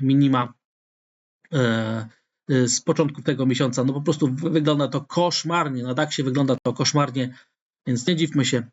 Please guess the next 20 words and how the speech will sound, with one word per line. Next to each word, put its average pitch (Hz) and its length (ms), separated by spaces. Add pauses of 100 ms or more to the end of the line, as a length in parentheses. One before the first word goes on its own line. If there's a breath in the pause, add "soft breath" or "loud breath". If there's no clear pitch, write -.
(100)
że 143 140
Warszawa 127 400
też 113 240
do-, 117 260
dostaje 139 480
i 110 80
być 180 220
może 123 240
będziemy 117 300
się 117 200 (340)
cofać, - 540 (1200)
e, 131 120
w 120 60
rejon 139 240
dwa 135 160
tysiące 131 400
osiemset 123 460
punktów. 120 500
Dobra, 135 400 (200)
to, 131 420